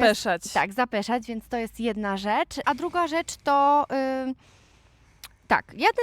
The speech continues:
Speaker 2: na festiwal, na Rapstację jadę z takich rzeczy wakacyjnych. No w sierpniu Literacki Sopot,
Speaker 1: Mhm.
Speaker 2: więc też jadę na tydzień nad morze. Em, no i po,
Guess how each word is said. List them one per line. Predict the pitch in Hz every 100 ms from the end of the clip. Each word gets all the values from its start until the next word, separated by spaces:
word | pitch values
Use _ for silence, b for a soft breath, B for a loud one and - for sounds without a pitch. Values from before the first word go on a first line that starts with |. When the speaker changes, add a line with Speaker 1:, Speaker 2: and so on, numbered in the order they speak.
| 370
Speaker 2:
na | 277 254 247 -
festiwal, | - 262 - 185 185 214 262 _ -
na | 220
Rapstację | 214 - - 180 - 185
jadę | 170 165 180 254 302 _ _ _ _ _ _ -
z | -
takich | 208 196 208 190
rzeczy | 202 185 190
wakacyjnych. | 180 180 185 - 175 165 170 208 254 - B B
No | 233
w | 302
sierpniu | - 330 - - 285 277
Literacki | 277 262 285 269 - 240
Sopot, | 208 185 214 247 - - - _ -
Speaker 1:
Mhm. | 202 220 202 196 185 180 190
Speaker 2:
więc | 220 220
też | - 220
jadę | 226 202
na | 208 202
tydzień | 220 196 190
nad | 185 185
morze. | 180 165 170 170 233 302 b b b b _
Em, | 220 220 214 214 214 214 208 220 214 220 -
no | 254 359
i | 466 453 -
po, | 381